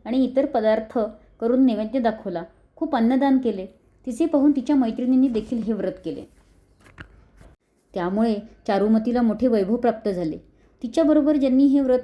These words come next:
केले त्यांनाही वै-, हे वैभव प्राप्त झाले. जे हे व्रत भक्तीने आचरण करतील त्यांना अशीच लक्ष्मीची प्राप्ती होईल व त्यांना स्वर्गलोकामध्ये जाण्यास ते प्राप्त होतील, असे ह्या व्रताचे, व्रताची महिमा आहे.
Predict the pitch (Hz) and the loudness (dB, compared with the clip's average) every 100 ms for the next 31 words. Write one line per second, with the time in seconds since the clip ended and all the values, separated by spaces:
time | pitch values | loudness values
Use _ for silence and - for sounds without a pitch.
0 | - 247 262 214 214 262 294 233 208 202 | -2 -4 -4 -4 -2 2 2 2 0 -4
1 | _ _ 175 220 240 196 185 214 175 170 | _ _ -4 -2 0 -2 -4 -4 -6 -4
2 | 180 160 156 165 _ _ _ - 220 330 | -6 -6 -8 -10 _ _ _ -6 2 2
3 | 359 359 311 294 277 233 - 262 262 254 | 2 0 2 2 0 -4 -6 0 0 0
4 | 220 226 247 240 220 202 196 _ _ _ | -2 -2 0 -2 -4 -8 -12 _ _ _
5 | 240 247 240 202 208 - _ _ _ _ | -2 0 2 0 -6 -16 _ _ _ _
6 | 220 330 370 247 226 - 247 226 269 254 | -4 -2 0 0 -2 -2 -2 0 -2 -2
7 | 196 - 247 220 190 - _ - 254 254 | -4 -4 -2 -2 -4 -12 _ -4 -2 -2
8 | 208 226 - 208 202 240 214 214 208 208 | -2 -4 -2 -2 2 0 0 -2 -4 -4
9 | 202 180 180 180 - _ _ _ 269 269 | -4 -2 -2 -6 -16 _ _ _ -6 -2
10 | 208 - 240 226 214 175 - _ _ _ | -2 0 0 0 -2 -8 -12 _ _ _
11 | _ - 220 302 302 285 226 226 220 254 | _ -10 2 4 4 2 0 -2 0 0
12 | 247 - _ _ 202 214 226 226 247 190 | -2 -10 _ _ -8 -4 -4 0 0 0
13 | 208 214 175 170 | 0 0 0 -4